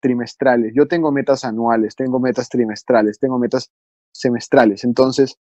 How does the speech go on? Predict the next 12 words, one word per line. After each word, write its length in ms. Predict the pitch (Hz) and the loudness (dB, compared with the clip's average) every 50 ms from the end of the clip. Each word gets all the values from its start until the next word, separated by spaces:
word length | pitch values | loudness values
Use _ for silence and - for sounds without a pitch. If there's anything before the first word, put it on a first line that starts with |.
| _ _ _ _ _ _ _ _ | _ _ _ _ _ _ _ _
si 140 | - - 143 | 2 2 2
es 80 | 139 - | 2 4
que 120 | - 127 | -2 -2
tú 280 | - - 175 196 202 185 | 0 2 2 2 2 0
no 280 | 165 160 160 160 156 | 0 0 2 2 2
estás 600 | 156 147 - - - 139 120 98 92 - - _ _ _ _ _ - | 0 -2 -4 -2 2 4 4 4 2 -6 -20 _ _ _ _ _ 0
hoy, 360 | - 135 127 120 113 98 - _ _ | 0 2 2 2 0 -4 -8 _ _
si 180 | _ - 123 117 | _ -10 -10 -6
tú 200 | - - 156 160 | 2 4 4 4
no 120 | 156 151 | 4 -2
estás, 500 | 151 147 - - 135 98 98 - - _ _ _ _ _ _ _ _ _ _ _ _ _ _ _ _ _ _ _ _ _ _ | -4 -4 0 0 0 0 0 -4 -16 _ _ _ _ _ _ _ _ _ _ _ _ _ _ _ _ _ _ _ _ _ _
eh, 460 | - 131 127 123 120 117 113 113 113 | -2 2 2 4 4 4 2 2 0